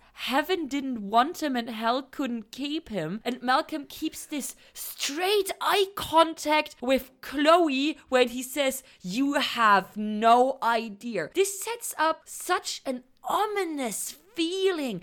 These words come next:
and it's so well done. And this is why I was complaining about the sperm joke earlier, because this is the quality in this episode, and I am here for it, and I fucking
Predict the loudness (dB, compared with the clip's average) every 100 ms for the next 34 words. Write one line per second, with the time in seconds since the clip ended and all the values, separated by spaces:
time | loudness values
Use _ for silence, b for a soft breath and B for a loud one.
0 | B -8 -6 -8 -6 -2 2 4 4 4
1 | 2 0 -2 2 2 2 -4 -8 -12 -2
2 | 0 2 -2 -4 -4 -6 -10 -4 0 2
3 | 0 -2 -4 -4 -8 -6 -4 -4 -6 -6
4 | -8 2 4 4 0 -4 -6 -8 -8 0
5 | 0 0 -4 -8 -4 -2 -2 -6 -6 -4
6 | -4 -8 -4 -4 -2 -8 -6 -4 -4 -6
7 | -4 -4 -2 -6 -12 -20 -6 -2 0 -2
8 | -4 0 0 -2 -2 -2 -2 -4 -4 0
9 | 0 0 -2